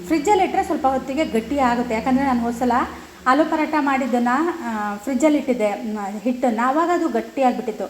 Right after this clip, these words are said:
ನಾನು ಯಾವಾಗ ಕಲ್ಸೋದ್ರೂ ಅದು ತೆಳುವಾಗ್ಬಿಡುತ್ತೆ. ಮ್, ಅದೊಂದು, ಆ,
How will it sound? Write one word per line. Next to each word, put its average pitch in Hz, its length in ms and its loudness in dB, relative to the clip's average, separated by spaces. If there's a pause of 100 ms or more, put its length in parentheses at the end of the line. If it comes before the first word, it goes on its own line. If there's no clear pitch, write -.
(440)
ನಾನು 277 180 2
ಯಾವಾಗ 262 520 4
ಕಲ್ಸೋದ್ರೂ 302 500 0
ಅದು 269 200 0
ತೆಳುವಾಗ್ಬಿಡುತ್ತೆ. 220 1300 -2 (380)
ಮ್, 254 180 0
ಅದೊಂದು, 233 460 4
ಆ, 220 500 -2